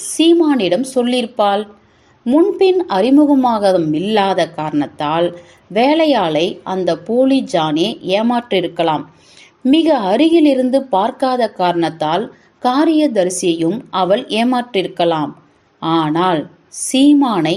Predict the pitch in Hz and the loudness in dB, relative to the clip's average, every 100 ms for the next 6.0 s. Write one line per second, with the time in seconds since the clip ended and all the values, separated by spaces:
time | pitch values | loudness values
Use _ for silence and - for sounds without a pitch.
0 | - - 160 165 151 - _ _ _ _ | -6 -8 -4 -4 -4 -8 _ _ _ _
1 | - 165 170 160 165 247 202 - - 175 | -10 -6 -4 -4 0 0 -2 -10 -8 -4
2 | 214 294 277 214 175 185 180 170 165 156 | 2 2 2 2 0 0 -2 -4 -6 -4
3 | 160 196 - - _ - 190 247 294 302 | -2 -2 -4 -14 _ -4 0 4 4 4
4 | 294 190 220 233 226 185 156 175 262 262 | 2 -2 -2 -2 -2 -2 -4 -4 -6 -6
5 | - 285 269 254 220 170 170 165 151 | 0 2 2 -2 -4 -4 -4 -4 -2